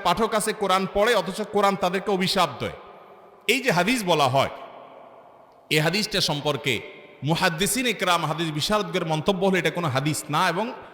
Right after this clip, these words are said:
এটাকে নবী সাল্লাল্লাহু আলাইহি ওয়াসাল্লামের বক্তব্য হিসেবে কোথাও পাওয়া যায় না। মাইমুন ইবনে মেহরানের বক্তব্য হিসেবে অনেক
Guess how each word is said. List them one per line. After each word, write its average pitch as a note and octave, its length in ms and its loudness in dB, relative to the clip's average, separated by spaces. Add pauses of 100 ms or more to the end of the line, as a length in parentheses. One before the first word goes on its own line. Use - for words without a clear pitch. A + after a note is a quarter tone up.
(200)
এটাকে G3+ 260 0
নবী A3 180 0
সাল্লাল্লাহু C4 120 -4
আলাইহি B3 120 2
ওয়াসাল্লামের F#3+ 340 2
বক্তব্য F3 260 -2
হিসেবে F#3 240 0
কোথাও F3+ 260 -2
পাওয়া D3 260 2
যায় A#2 180 2
না। G2 140 -4 (440)
মাইমুন G#3+ 460 2
ইবনে G#3+ 260 -2
মেহরানের F#3 580 2
বক্তব্য G3+ 400 -2
হিসেবে G3+ 300 0
অনেক F#3+ 280 0